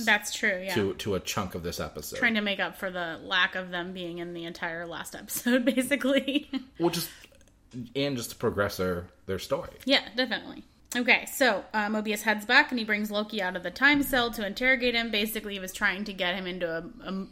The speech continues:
Speaker 1: a fragile
Speaker 2: Yeah.
Speaker 1: state so he could get more information out
Speaker 2: Time
Speaker 1: of him.
Speaker 2: cop. He was time
Speaker 1: He
Speaker 2: cop.
Speaker 1: was time cop. <laughs> Then he says, um, he wants Loki to explain how the T V A is lying to him.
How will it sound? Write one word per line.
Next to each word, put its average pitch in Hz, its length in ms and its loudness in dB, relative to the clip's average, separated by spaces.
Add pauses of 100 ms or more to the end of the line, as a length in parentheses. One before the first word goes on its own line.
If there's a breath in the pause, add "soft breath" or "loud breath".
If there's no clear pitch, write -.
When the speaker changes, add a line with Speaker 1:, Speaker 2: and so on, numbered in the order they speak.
(140)
Speaker 1:
a 190 120 -6
fragile 208 520 4
Speaker 2:
Yeah. 185 200 4
Speaker 1:
state - 460 -2
so 226 120 0
he 220 80 0
could 196 180 -6
get 185 160 -2
more 180 140 -6
information 175 500 -8
out 170 60 -4
Speaker 2:
Time 190 120 12
Speaker 1:
of - 60 2
him. - 20 -6
Speaker 2:
cop. - 280 2
He 117 80 0
was 113 120 2
time 123 220 8
Speaker 1:
He 262 80 4
Speaker 2:
cop. 254 100 8
Speaker 1:
was 247 160 6
time 240 320 4
cop. 220 440 -2 (160)
<laughs> 285 240 2 (1120 loud breath)
Then 240 140 6
he 220 120 4
says, 202 520 4 (520 soft breath)
um, 180 480 0
he 226 100 2
wants 226 280 4
Loki 226 220 2
to 220 100 0
explain 202 360 -2
how 196 200 4
the 185 100 -2
T 214 240 -4
V 196 120 -2
A 170 140 0
is 165 100 -6
lying 160 380 -4
to 175 100 -8
him. 156 300 -12